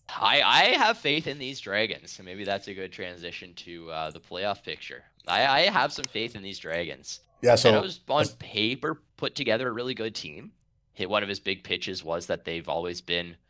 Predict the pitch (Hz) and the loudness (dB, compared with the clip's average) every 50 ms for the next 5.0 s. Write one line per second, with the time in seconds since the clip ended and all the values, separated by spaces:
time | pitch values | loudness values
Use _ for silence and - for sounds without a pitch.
0 | _ _ - - 73 - - _ - - - 90 - - - - - - 107 104 | _ _ -12 -12 -12 -12 -14 _ -8 0 0 0 0 -2 -10 -20 -18 -18 -16 -10
1 | 107 107 107 101 90 82 - - 95 95 92 90 90 90 87 87 85 87 85 85 | -6 -4 -2 -2 -2 -4 -4 -4 -4 -4 -4 -4 -4 -4 -4 -4 -4 -6 -6 -8
2 | 87 - - 98 90 - 90 85 80 76 78 76 64 - - _ _ - _ _ | -10 -14 -14 -14 -12 -10 -8 -4 0 0 2 2 0 -2 -6 _ _ -20 _ _
3 | _ - - 78 78 80 78 - - 85 85 82 82 82 78 78 76 76 76 _ | _ -6 -6 -6 -4 -6 -8 -6 -6 -8 -8 -6 -4 -4 -4 -4 -6 -8 -16 _
4 | _ _ _ _ - - - 107 95 92 90 87 85 - - 95 85 82 80 73 | _ _ _ _ -8 -2 0 0 0 0 -2 -6 -6 -4 -4 -4 -4 -4 -6 -8